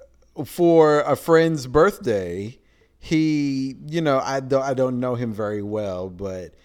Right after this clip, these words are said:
he, um, was very nice and invited us to his birthday dinner. This was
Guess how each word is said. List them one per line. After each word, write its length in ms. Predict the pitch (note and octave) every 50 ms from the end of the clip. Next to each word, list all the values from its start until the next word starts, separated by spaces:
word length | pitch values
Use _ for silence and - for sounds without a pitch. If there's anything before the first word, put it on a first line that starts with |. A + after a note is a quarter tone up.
| _ _ _
he, 520 | _ - - B2+ A#2+ A#2 A#2 A#2 A#2 A#2 -
um, 280 | - A2 A2 G#2 G#2 A2
was 140 | A2 G#2
very 300 | G2 A2 C3+ C#3+ D3+ D3+
nice 360 | D3 C#3 C3 B2+ B2+ C3 C3 C#3
and 100 | B2+ A#2
invited 440 | A2+ G#2 A2 A#2 B2 B2 A#2+ A#2
us 140 | A#2 A2+ - -
to 60 | B2
his 180 | G2+ B2 A#2
birthday 420 | G#2+ G#2+ A#2 A2+ A2 - A#2 G#2+ G#2
dinner. 360 | F#2+ G#2 G#2 G2+ G#2 G2+ G#2
This 160 | G#2 G2+ -
was 260 | B2 A2+ G#2 G2 -